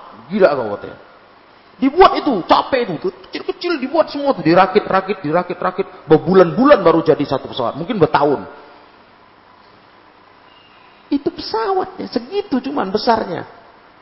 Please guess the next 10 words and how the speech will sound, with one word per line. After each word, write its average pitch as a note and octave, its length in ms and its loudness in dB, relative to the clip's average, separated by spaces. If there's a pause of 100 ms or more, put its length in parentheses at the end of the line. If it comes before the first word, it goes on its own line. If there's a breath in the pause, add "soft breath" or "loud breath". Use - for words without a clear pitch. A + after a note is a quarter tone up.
(720)
Kau A3+ 180 0
bilang F#4 320 0 (240)
ada G#3+ 240 2
yang A3 240 4
buat, G3+ 240 4
nggak D#3 160 -2
mungkin C4+ 320 0
nggak D3+ 240 0
ada. G#2+ 140 -4 (180)
Gila B3+ 240 6